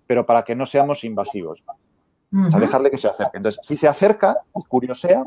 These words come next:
Speaker 1: bueno, ya está montando una reacción, es una reacción positiva. Ya podemos tomar nota de que aquello, bueno, eh, va bien.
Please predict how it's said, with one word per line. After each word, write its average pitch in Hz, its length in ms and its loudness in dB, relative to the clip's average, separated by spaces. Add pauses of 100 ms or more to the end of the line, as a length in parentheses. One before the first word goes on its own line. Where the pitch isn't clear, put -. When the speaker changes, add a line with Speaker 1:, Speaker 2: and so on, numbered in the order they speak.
(1000)
Speaker 1:
bueno, 139 160 2
ya 143 60 8
está 156 140 0
montando 160 520 2
una 151 140 -2
reacción, 160 500 2
es 160 100 -14
una 135 100 -4
reacción 123 460 -4
positiva. 107 560 -4
Ya 113 160 0
podemos 117 260 0
tomar 113 240 0
nota 139 200 -4
de 127 100 0
que 101 80 2
aquello, 165 460 2 (400)
bueno, - 200 2 (540)
eh, 110 360 2
va 139 100 6
bien. 90 260 0